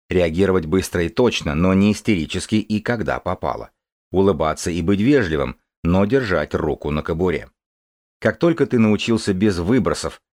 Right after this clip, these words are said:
незапланированное пробуждение, осматривать предметы вокруг себя, невзначай, возьми любой и попробуй ощутить его пальцами. Какова поверхность,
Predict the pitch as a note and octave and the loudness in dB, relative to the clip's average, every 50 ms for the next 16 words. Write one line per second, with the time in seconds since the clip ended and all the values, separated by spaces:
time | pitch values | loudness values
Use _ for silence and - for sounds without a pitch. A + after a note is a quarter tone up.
0 | _ _ - D#2 D2+ B1+ D2 - - D#2+ E2 F2+ F#2 F2 D2+ C#2+ C2+ C#2 C#2 C2+ | _ _ -6 -4 -4 -4 -4 -6 -4 -4 -2 0 0 0 -2 -2 -4 -6 -6 -4
1 | D2+ C#2 C2 D#2+ D#2 D2+ E2 D#2 C2+ C#2 C2 - _ _ _ _ _ _ F#2+ F2+ | -6 -4 -4 -4 -4 -4 -4 -4 -4 -6 -8 -10 _ _ _ _ _ _ -4 -4
2 | - - G#2+ G#2 G2 F#2+ - F2+ F2 - - _ F#2+ F2+ D#2 F2 F2+ E2+ - D#2+ | -2 0 0 0 0 0 0 -2 -2 -2 -2 _ -4 -2 0 0 -2 0 -2 -2
3 | D2+ D#2 - - D#2 C#2 - - D#2 C#2+ F#2+ A2 C3 B2+ _ _ _ _ _ _ | -4 -2 -4 -4 -8 -6 -6 -8 -4 0 0 0 0 -2 _ _ _ _ _ _
4 | _ _ G2 G2 G2+ F#2+ F2 E2+ G2 F2+ - - - D#3 E3+ B2 F2+ _ _ _ | _ _ 0 2 2 2 0 0 -2 -2 -2 0 0 0 0 0 -4 _ _ _
5 | _ _ _ _ _ G2+ G#2+ B2 B2 B2 E3 F#3 F#3 E3 E3 B2 A2 A2+ G#2+ G#2 | _ _ _ _ _ 0 0 0 2 2 2 2 2 2 2 2 4 2 2 2
6 | G2+ _ A#2 A2+ A2+ A#2 G#2+ - - A2+ C3+ C#3 B2 A#2+ A#2 - F2+ G#2+ - - | 0 _ -4 -2 0 -2 -2 0 0 0 0 2 2 2 2 2 0 -2 -2 -6
7 | G#2+ - G#2 F#2+ - G2+ G2 G2 - - D#2 D2 C#2 - - C#2 C2 - _ _ | -4 -4 -4 -2 0 0 0 0 0 0 -2 -2 -4 -6 -8 -8 -8 -8 _ _
8 | _ _ _ _ _ _ _ _ _ _ - A#2 - D3+ F3 F#3 F3+ - A#2 F2+ | _ _ _ _ _ _ _ _ _ _ -6 -2 0 2 2 2 0 0 -2 0
9 | E2+ D#2+ C#2 - - D#2 - - - | 0 -2 -2 -4 -8 -10 -10 -10 -12